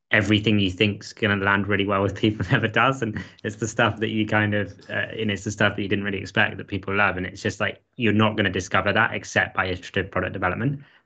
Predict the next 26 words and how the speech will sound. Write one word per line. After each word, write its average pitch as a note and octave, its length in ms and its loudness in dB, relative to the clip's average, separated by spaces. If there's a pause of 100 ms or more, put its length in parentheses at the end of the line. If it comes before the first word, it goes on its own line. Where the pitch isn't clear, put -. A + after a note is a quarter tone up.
(140)
And G2+ 100 4
the G2+ 120 6
only G2 180 4
way, F#2+ 240 2 (120)
and A#2 120 2
if A2+ 100 0
you A2 200 4
spend G#2 340 0
three G#2+ 140 0
months G2 220 -2
developing F#2+ 420 -2
something F#2 500 -2
and F#2 100 2
then F#2 160 4
share F#2 380 4
it, F2+ 100 -2
you're G#2 100 2
gonna G2 140 2
be F2+ 160 2
super - 320 0
entrenched F#2 400 0
in F#2+ 100 -2
your F#2 120 -2
views F#2+ 240 0
about G#2 200 2
it. C3+ 140 -2